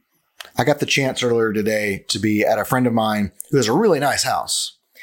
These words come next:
And it's, um, it's a big house, and it has lots of areas for, for large groups of people to, to gather and enjoy each other's company, and huge kitchen where you could do all kinds of great cooking and things. It's,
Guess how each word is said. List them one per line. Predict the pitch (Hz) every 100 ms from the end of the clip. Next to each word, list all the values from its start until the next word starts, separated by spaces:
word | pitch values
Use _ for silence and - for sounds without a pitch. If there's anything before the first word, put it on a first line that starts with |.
| - - -
And | 123 113 110 113 110 113
it's, | 135 120 - -
um, | 110 98 90 87
it's | -
a | 82
big | 80 143
house, | 143 143 139 - - - _ _ _ _
and | 107 101 101
it |
has | 101 90
lots | 107 123 -
of | 104
areas | 120 120 120 113 104
for, | - 92 -
for | - 92 90 - _ - -
large | 113 131 135
groups | 151 147
of | 104
people | - 131 123
to, | 110 90
to | - 92
gather | 117 135 135 127
and | 113
enjoy | 101 131 127
each | 123
other's | 101 90
company, | - 127 120 117 113
and | 95 82 - - - _
huge | - 208 196 180 - -
kitchen | 160 147 156 139
where | 123
you |
could | 123 110
do | 127
all | 131
kinds | - 123
of | 104
great | 123 127 123 -
cooking | 139 139 123 120
and | 117 107
things. | 123 120
It's, | 135 139 -